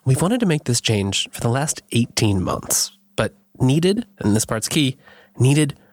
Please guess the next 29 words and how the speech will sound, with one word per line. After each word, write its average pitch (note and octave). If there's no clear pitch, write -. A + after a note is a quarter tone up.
our G#2+
enterprise C3+
business G#2+
to -
be A2
big C#3+
enough A2
to -
enable G2+
the G2
free C#3+
use A#2+
of -
GitHub G#2
by G#2
the G#2
rest F#2+
of F#2+
the F#2
world. -
In B2
general, D3
we D#3
think F3+
that C#3
every C#3+
developer A#2+
on G#2
Earth G#2